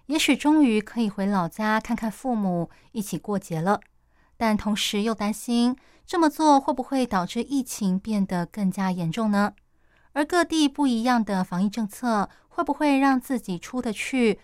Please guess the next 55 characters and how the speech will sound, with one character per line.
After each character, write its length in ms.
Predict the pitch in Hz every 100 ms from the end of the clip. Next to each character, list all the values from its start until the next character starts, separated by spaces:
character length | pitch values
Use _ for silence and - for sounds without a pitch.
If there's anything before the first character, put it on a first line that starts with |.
| _
回 280 | - 165 160
不 140 | 185
来 220 | 165 160
呢？ 240 | 170 214 - _ _ _ _
这 100 | -
都 140 | 208
是 80 | 202
大 180 | 208 240
家 280 | 214 220 220
所 280 | - 170 156
担 220 | 170 165
心 260 | - 175 180
的。 180 | 185 - _ _ _ _ _ _ _ _
各 80 | 208
位 80 | 202
伙 100 | 190
伴 180 | 220 220
们， 280 | 208 190 - _ _ _ _ _
跨 180 | - 349
境 240 | 330 320
旅 120 | 233
游 120 | 185 180
开 180 | 226
放 280 | 226 247 220
了， 260 | 196 180 - _ _
你 100 | 190
会 260 | - 285 262
想 320 | - 180 165
要 200 | 220 226
出 260 | - 196
去 240 | 185 - 190
走 220 | - 160
走 180 | 190 185
吗？ 280 | 190 208 - _ _ _ _ _ _ _ _ _ _ _ _ _
刚 140 | - 339
才 300 | 349 311 302
你 160 | 277
所 220 | 262 240 214
听 280 | - 233 233
到 140 | 226
的 80 | 202
歌 160 | 226
曲 460 | 254 - 226 196 175 _ _ -
是 160 | -
由 180 | 302 254
韩 180 | 247 226
国 120 | 240
团 220 | 226 214
体 340 | 226 - 220 180
Super 520 | - 214 214 220 208
Junior 540 | - 269 277 240 202
所 300 | 175 - 180
演 260 | 190 185 190
唱 280 | - 240
的 100 | 202